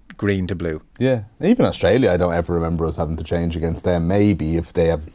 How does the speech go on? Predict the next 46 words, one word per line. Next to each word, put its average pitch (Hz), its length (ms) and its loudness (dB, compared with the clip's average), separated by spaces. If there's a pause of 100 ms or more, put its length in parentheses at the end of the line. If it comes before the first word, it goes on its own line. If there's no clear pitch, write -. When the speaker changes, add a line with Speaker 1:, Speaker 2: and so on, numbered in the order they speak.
Speaker 2:
a - 40 -8
lot 92 220 0
of 87 80 -2
green 90 260 -2
in 82 140 -2
their 82 100 0
jersey 87 380 0
or 82 80 -2
something. 87 140 -2
Speaker 1:
More 131 120 4
so 120 140 0
South 104 180 -4
Africa. - 400 -8
Speaker 2:
But 120 160 0
South 180 140 4
Africa's 190 360 4
the 131 100 6
only 110 140 4
<laughs> - 80 -4
thing 117 140 6
we 104 80 2
need 98 160 4
to 92 60 -4
do, 95 180 4
and 98 140 4
yet 101 160 2
we've 90 240 0
decided 110 560 2
to 107 60 2
go 95 260 2
for 90 500 2 (340)
these 92 220 4
kind 92 220 0
of 85 100 -2
cool 139 220 4
jerseys 101 320 2
that 101 100 4
will 87 80 -4
sell, 92 320 2
but 101 220 0
the - 100 4
only 135 180 4
time 127 220 2
we 117 80 4
use 110 240 4
them, 87 260 0